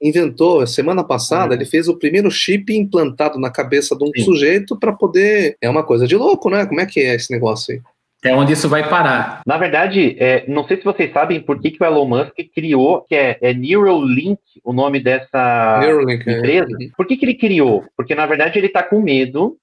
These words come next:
Speaker 2: que um dia todo aquele filme do Exterminador do Futuro aconteça. E as máquinas tomem conta. Então ele já tá
Speaker 3: Uhum.
Speaker 2: pensando numa forma do ser humano poder controlar as máquinas e ele ser mais inteligente do que já é hoje.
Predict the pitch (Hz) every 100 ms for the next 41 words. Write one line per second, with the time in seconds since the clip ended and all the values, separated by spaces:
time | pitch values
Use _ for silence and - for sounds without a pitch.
0 | _ - 220 202 151 135 131 135 190 233
1 | - 214 214 190 - 175 185 160 165 165
2 | 151 147 135 156 151 143 143 143 143 196
3 | 233 - 151 175 208 233 180 156 - 98
4 | - _ 120 139 131 135 139 165 - 160
5 | 180 262 214 170 160 - - - - -
6 | - 139 175 185 180 170 262 240 226 135
7 | 165 175 240 143 143 143 135 - 143 208
8 | 160 135 131 156 147 135 156 240 233 190
9 | 185 175 170 147 143 139 127 127 139 -
10 | 202 226 - _ _ - 156 339 180 151
11 | 170 220 233 214 214 202 190 165 180 -
12 | 180 180 180 175 190 139 107